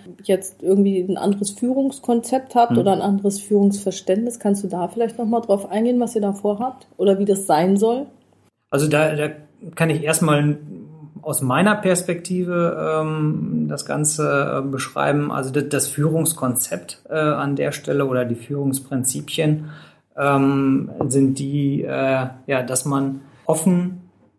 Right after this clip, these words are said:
Speaker 2: vertrauensvoll, äh, eine Vertrauensumgebung schafft und, äh, ja, ich sag mal, den Veränderungsprozess entsprechend offen angeht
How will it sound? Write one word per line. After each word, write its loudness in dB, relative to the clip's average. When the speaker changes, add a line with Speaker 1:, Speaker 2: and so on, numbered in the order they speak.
Speaker 2:
vertrauensvoll, 2
äh, -4
eine -2
Vertrauensumgebung 0
schafft -6
und, 2
äh, 0
ja, 0
ich -8
sag -4
mal, 0
den 2
Veränderungsprozess 0
entsprechend -4
offen -4
angeht 0